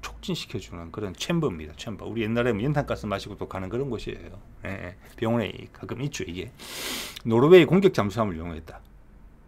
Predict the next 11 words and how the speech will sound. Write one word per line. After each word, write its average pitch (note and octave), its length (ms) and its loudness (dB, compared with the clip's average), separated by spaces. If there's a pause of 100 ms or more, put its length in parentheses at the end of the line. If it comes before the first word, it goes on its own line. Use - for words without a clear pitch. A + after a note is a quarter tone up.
(140)
자, - 200 -12 (560)
이러면 F3 340 6
여섯 F3 180 6
시간 C#3 340 2
이상 G#2+ 280 -4
머무르는 G2+ 420 -4
게 F#2 60 -8
이해가 F2 440 -8
돼요. E2 200 -16 (720)
그들이 C#3+ 440 -2
감압을, A2+ 960 0